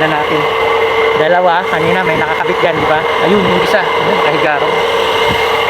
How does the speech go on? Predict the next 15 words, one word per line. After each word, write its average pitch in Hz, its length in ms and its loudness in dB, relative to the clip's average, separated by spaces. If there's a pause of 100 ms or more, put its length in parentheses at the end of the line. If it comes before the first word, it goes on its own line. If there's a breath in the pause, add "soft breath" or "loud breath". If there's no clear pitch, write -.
(1700)
Ah, - 160 0 (760)
grabe, 143 320 0
ang 147 80 -2
daming, 156 300 0 (420)
ang 180 80 0
daming 202 320 2
butas-butas 196 560 0
nung 190 160 2
damit 190 320 2
ko. 220 160 0 (920)
Paano? 185 420 2 (720)
Naliligo 185 640 2
ako 190 80 2
ng 185 240 0
baga. 175 400 4